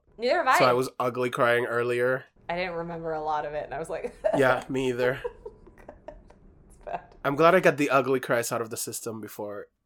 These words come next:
Speaker 2: starting the <laughs> podcast.
Speaker 1: Oh, gosh, it's so good.
Speaker 2: Uh.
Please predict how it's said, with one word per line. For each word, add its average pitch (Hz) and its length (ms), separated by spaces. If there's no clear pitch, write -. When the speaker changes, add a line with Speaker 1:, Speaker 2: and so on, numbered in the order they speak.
Speaker 2:
starting 131 420
the 120 80
<laughs> 143 100
podcast. 208 1080
Speaker 1:
Oh, - 300
gosh, - 460
it's - 200
so 185 180
good. - 340
Speaker 2:
Uh. 156 260